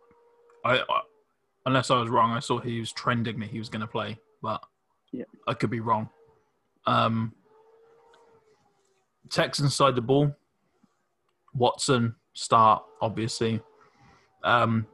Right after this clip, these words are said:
Speaker 1: David Johnson, for me, is a, is a start as well. Um, I, I'm, I'm really tempted to start all, like,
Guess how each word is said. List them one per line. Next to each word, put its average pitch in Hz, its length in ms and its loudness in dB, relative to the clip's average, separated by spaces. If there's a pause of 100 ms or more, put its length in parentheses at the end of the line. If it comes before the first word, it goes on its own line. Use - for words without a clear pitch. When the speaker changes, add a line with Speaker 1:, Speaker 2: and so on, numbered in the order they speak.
(240)
Speaker 1:
David 127 220 4
Johnson, 123 420 2
for 117 140 -6
me, 120 100 2
is 107 120 0
a, 117 100 -4 (200)
is 113 120 0
a 110 40 -2
start 110 340 6
as 107 100 -4
well. 117 280 4 (1300)
Um, 113 680 2 (1400)
I, 139 1000 8 (520)
I'm, 151 220 8
I'm 190 340 4
really 202 180 4
tempted 170 380 0
to - 60 -6
start 117 300 2 (120)
all, 120 360 -2 (340)
like, 113 180 0